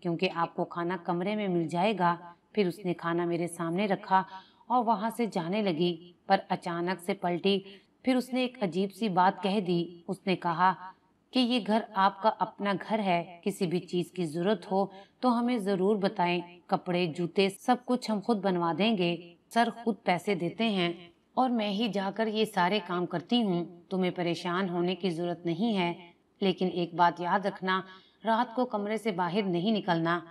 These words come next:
मुझे ये बात सुनने में इतनी अजीब नहीं लग रही थी, लेकिन उसके कहने का अंदाज बहुत अजीब था। मैंने कहा, "रात को वैसे भी मेरा कोई काम नहीं होगा,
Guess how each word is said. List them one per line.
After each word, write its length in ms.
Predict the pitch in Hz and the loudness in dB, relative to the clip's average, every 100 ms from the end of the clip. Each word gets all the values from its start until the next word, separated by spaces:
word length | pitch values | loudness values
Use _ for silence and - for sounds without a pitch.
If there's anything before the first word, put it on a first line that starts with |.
| - - | -20 -4
मुझे 240 | 180 170 | -2 0
ये 180 | 175 175 | 0 -2
बात 400 | 156 165 175 180 165 - | 0 2 4 2 -4 -8
सुनने 320 | 175 180 208 | -4 0 0
में 220 | 185 185 - - - _ 247 | 0 -2 -4 -16 -20 _ -4
इतनी 260 | - 254 | 0 -2
अजीब 460 | 254 208 165 254 - | 0 -2 -2 -4 -2
नहीं 240 | 180 175 | 0 2
लग 160 | 220 165 | 2 2
रही 240 | 170 175 233 | 0 0 0
थी, 480 | 185 170 165 170 - | 0 0 -2 -12 -2
लेकिन 320 | 190 190 180 | -2 0 0
उसके 260 | 165 - 170 | 0 -2 -4
कहने 360 | 190 165 180 | -2 -2 -2
का 140 | 170 185 | 0 -2
अंदाज 560 | 180 170 165 170 190 196 | 0 -2 0 2 0 -2
बहुत 280 | 165 - 208 - | -8 -4 -4 -4
अजीब 340 | 160 180 220 | -6 -2 -2
था। 480 | 196 180 170 170 170 - | 0 0 0 -2 -14 -6
मैंने 220 | 190 170 | 0 0
कहा, 320 | 170 160 175 | -2 -2 0
"रात 340 | 170 170 170 170 | 2 2 2 0
को 100 | 180 | -4
वैसे 360 | 165 165 214 208 | -2 -4 -2 -2
भी 240 | 196 202 - - - - | 0 -2 -6 -20 -16 0
मेरा 200 | 247 262 | 0 2
कोई 320 | 262 208 220 233 | -2 -2 0 -2
काम 360 | 214 196 208 180 | -2 -2 0 -2
नहीं 260 | 165 233 | 0 0
होगा, 560 | 190 170 170 170 170 | 0 2 2 2 -2